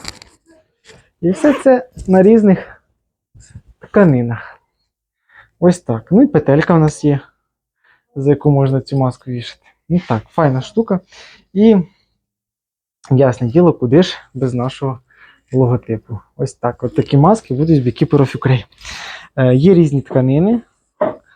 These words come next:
Оце одна, друга тканина, якісь ніжніші, плотніші, е, більш легкі з точки зору провітрюваності і так далі. Тому, панове,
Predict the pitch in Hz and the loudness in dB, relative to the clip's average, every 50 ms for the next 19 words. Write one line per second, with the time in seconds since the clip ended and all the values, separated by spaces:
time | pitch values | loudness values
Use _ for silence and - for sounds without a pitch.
0 | _ _ - - - _ _ - 147 135 - - 151 131 123 139 139 127 156 180 | _ _ -20 -20 -20 _ _ -2 -2 -2 0 0 0 0 0 0 -2 0 2 2
1 | 175 151 139 139 165 160 160 165 156 160 - - 147 147 147 143 143 139 139 - | 2 2 2 2 2 2 2 0 0 -2 -2 0 0 2 2 2 0 0 -2 -2
2 | - 147 135 - - 151 147 143 151 170 185 180 - - 147 - - 143 135 - | -4 -6 -4 0 0 0 2 2 4 2 2 2 0 -4 -8 -4 -2 -2 -2 0
3 | - 160 170 180 180 175 - - 165 147 131 _ _ _ _ _ _ _ _ _ | 0 2 4 4 4 2 0 -4 -4 -4 -4 _ _ _ _ _ _ _ _ _
4 | - 135 135 135 135 135 131 131 131 131 131 127 127 127 127 127 120 - _ _ | -4 0 2 4 4 4 4 4 2 2 2 2 2 0 -2 -4 -8 -10 _ _
5 | _ _ _ _ _ _ - 139 131 135 151 139 120 - - - _ _ _ _ | _ _ _ _ _ _ -8 -4 0 2 2 2 0 -2 -10 -18 _ _ _ _
6 | _ - 135 139 139 135 _ _ - 175 196 208 202 - - - _ _ _ - | _ -4 -2 -2 -2 -2 _ _ 0 0 0 0 -2 -8 -20 -20 _ _ _ -4
7 | 165 151 - - 160 151 151 160 160 151 151 139 139 - 151 151 156 151 147 - | -4 -4 -2 -2 -2 0 2 4 4 4 2 0 0 2 2 4 4 2 2 0
8 | 147 135 135 135 135 - - - 135 - - 135 123 127 123 117 113 - 127 - | 0 0 0 -2 -4 -6 -8 -12 -8 -4 -4 -4 -2 -2 -2 -2 -2 -6 -6 -2
9 | - 170 208 247 262 240 - _ - - - - - - - - _ _ _ _ | 2 2 4 4 2 0 -4 _ -20 -20 -20 -20 -20 -20 -20 -20 _ _ _ _
10 | _ _ _ _ _ _ _ _ _ _ _ - 185 185 190 190 175 160 160 147 | _ _ _ _ _ _ _ _ _ _ _ 2 4 6 6 6 6 4 4 2
11 | 127 | 0